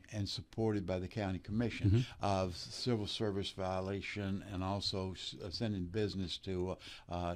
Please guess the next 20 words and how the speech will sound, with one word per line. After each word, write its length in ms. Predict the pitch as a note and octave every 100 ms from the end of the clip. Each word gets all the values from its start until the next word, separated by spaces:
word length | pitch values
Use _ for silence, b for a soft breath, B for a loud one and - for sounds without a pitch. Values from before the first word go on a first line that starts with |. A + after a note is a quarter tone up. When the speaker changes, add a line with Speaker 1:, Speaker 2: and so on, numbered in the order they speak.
| -
Speaker 1:
to 260 | G2 F2+
the 260 | F2+ F2 F2 -
Summit 400 | - A2+ G2 -
Point, 320 | - G2 D#2+
the 160 | - F2+ - F#2
group 260 | G#2 F2+
that 100 | F2
he 100 | F#2
was 140 | F2 F#2+
working 320 | F2+ - E2+
with. 140 | D#2 -
Speaker 2:
Correct. 220 | - F#2+ B B -
Speaker 1:
Uh, 240 | A2 G#2 - B B B -
now, 480 | C#3 C#3+ C#3+ C#3 - - - - - - - - - B2+
the, 760 | C3+ D3 D3 C#3+ C3+ C3+ C3+ D2 - - A#2+ B2+
the 200 | C#3 -
only 240 | D3 G3 G#3
thing 200 | G3 E3+
that 100 | D3
appears, 600 | B2+ D#3 D3 C#3+ A#2+